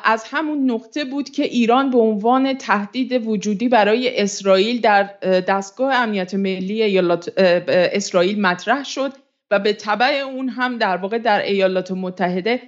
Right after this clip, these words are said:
نگاه مشابهی نسبت به ایران وجود داشت که البته همونجور که گفتم در دورهٔ کلینتون یک کمی تغییراتی داشت، ولیکن به هر حال از زمانی که بوش بر سر کار اومد اونها هم فرصت رو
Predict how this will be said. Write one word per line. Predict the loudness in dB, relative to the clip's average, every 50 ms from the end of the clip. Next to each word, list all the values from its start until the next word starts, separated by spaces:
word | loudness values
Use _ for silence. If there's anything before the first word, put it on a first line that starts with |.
| -16 _ _ _ -2
نگاه | 0 0 2 2 0 0 0
مشابهی | -2 -2 -2 -2 0 0 2 2 2 2 0 0 -2
نسبت | -2 -2 -2 0 0 0 0 0
به | -4 -6
ایران | -4 -4 -2 0 0 0 0 -2 -4 -8 _ _ _ _ -2
وجود | -2 0 0 0 0 0 0
داشت | 0 -2 -2 0 0
که | 2 2
البته | 2 2 2 0 -2
همونجور | -4 -4 -4 -4 -4
که | -2 -2
گفتم | -2 -2 -2 -2 -2 0 2
در | 2 2 2
دورهٔ | 2 0 -2 -2 -2
کلینتون | -4 -4 -6 -4 -4 -4 -4 -4 -4 -2 0
یک | 0 0 -2 -2
کمی | -2 0 0 2 0 0 -2 -6 _ _ _ _ 0
تغییراتی | 2 2 2 2 0 0 -2 -4 -4 -6 -4
داشت، | -2 -2 0 0 -2 -4 -6 -10 -6 -2 0
ولیکن | 0 0 0 -2 -4 -6 -6 -4 0
به | 2
هر | 2 2
حال | 2 -2 -2 -2
از | -4 -2 -2
زمانی | -2 -2 -2 -2 -4 -6 -8
که | -8 -8
بوش | -8 -8 -8 -4 -2
بر | 0 0 0
سر | 0 -2 -2 -2 -4
کار | -4 -2 -2 -2 0
اومد | 0 0 0 0 0 -2
اونها | -2 -4 -4 -2 -2 0 -2 -2
هم | -4 -4
فرصت | -4 -6 -4 0 0 0 0 2 2
رو | 0 0